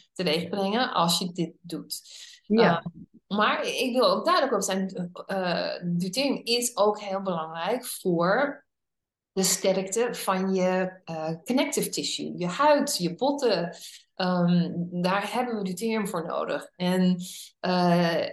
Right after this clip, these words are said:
Speaker 1: ik denk dat dat echt de focus gaat worden in de, de,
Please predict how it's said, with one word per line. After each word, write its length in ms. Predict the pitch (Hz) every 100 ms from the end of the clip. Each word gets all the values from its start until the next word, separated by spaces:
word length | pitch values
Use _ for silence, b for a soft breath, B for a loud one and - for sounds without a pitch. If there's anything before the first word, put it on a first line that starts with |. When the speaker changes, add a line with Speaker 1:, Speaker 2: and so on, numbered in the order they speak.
| -
Speaker 1:
ik 380 | - - 190 185
denk 240 | 190 185
dat 180 | 185 180
dat 240 | 185 185
echt 220 | 185 185 -
de 120 | 180
focus 460 | - 190 190 180 -
gaat 220 | 185 175
worden 360 | 220 214 185
in 260 | 180 175 170
de, 280 | 170 170 170
de, 180 | 170